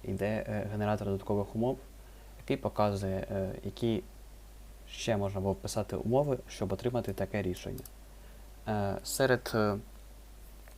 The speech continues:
цих умов можуть бути умови, де при-, треба прибрати лише один сірник. Це, наприклад, умова, е, вісім мінус дев'ять дорівнює п'ять. І також є умови, де треба прибрати, е,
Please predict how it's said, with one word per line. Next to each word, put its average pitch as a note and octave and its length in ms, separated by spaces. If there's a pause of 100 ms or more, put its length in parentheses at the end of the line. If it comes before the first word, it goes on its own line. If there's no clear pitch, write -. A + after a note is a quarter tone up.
(220)
цих - 300
умов G#2+ 280 (440)
можуть G#2+ 260
бути G#2+ 220
умови, G#2 380
де F#2+ 280 (140)
при-, G#2 120 (460)
треба A2 200
прибрати G2+ 380
лише G2 240
один G2 300
сірник. D3+ 360 (920)
Це, G#2+ 340 (160)
наприклад, G2+ 640
умова, G2 460 (360)
е, G2 120
вісім G#2 360
мінус G2 220
дев'ять G2 280
дорівнює F#2+ 320
п'ять. - 440 (720)
І - 120
також B2 460
є G#2+ 260
умови, G2 460 (380)
де F#2+ 120
треба G2 280
прибрати, F#2+ 480
е, F#2+ 260